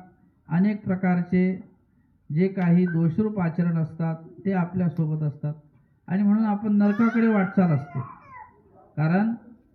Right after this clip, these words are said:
प्रत्येक योनीमध्ये जीव हा दोषाने युक्त आहे, असं स्वामी श्री चक्रधरांनी सांगितलं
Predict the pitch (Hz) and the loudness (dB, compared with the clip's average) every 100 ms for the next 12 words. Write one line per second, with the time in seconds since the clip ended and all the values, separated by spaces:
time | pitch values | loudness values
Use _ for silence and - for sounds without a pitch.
0 | - - - - - 185 185 - 247 233 | -20 -20 -20 -20 -4 0 0 2 2 4
1 | 208 208 226 226 208 202 208 185 202 180 | 4 6 6 4 4 2 2 0 2 4
2 | 185 214 233 - - _ _ _ _ - | 2 0 -6 -14 -20 _ _ _ _ -14
3 | 139 185 185 226 233 240 214 214 220 185 | -2 0 2 2 4 2 0 -4 -4 -2
4 | 180 185 190 180 185 185 185 180 170 170 | -2 -2 -2 0 -2 -2 -4 -4 -4 -2
5 | 170 170 160 160 180 160 | -2 -2 0 0 -2 -4